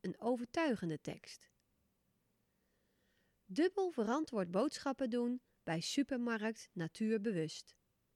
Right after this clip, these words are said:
Je kon natuurlijk al je steentje bijdragen aan een beter milieu door je boodschappen te doen bij Supermarkt Natuurbewust.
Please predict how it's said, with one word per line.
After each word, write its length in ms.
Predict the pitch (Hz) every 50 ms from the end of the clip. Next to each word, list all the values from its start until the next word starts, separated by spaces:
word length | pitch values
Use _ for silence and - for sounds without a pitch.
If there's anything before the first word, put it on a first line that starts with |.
| _ _ _ _ _ _ _ _ _ _ _ _ _ _ _ _ _ _ _ _ _ _ _ _
Je 120 | - 220
kon 220 | - - 330 370
natuurlijk 500 | 359 302 233 - - 247 233 208 202 -
al 140 | - - 190
je 120 | 190 185 180
steentje 460 | - - - 220 247 269 254 - 175
bijdragen 760 | 165 180 208 269 262 - 190 170 170 165 175 175 - - -
aan 160 | - 202 196
een 100 | 190 175
beter 340 | 202 196 190 190 - 202 185
milieu 560 | 185 180 175 175 202 208 190 180 185 233 - _ _ _ _ _
door 160 | - 202 208 214
je 100 | 202 180
boodschappen 600 | 175 208 262 302 - - - 269 262 - 262 -
te 120 | - 185
doen 260 | 165 190 226 262 269
bij 140 | 226 - 175
Supermarkt 760 | 165 - - 277 247 - 254 233 226 220 214 220 233 - -
Natuurbewust. 960 | - 170 165 - - 220 220 233 214 233 214 170 156 151 - - - - -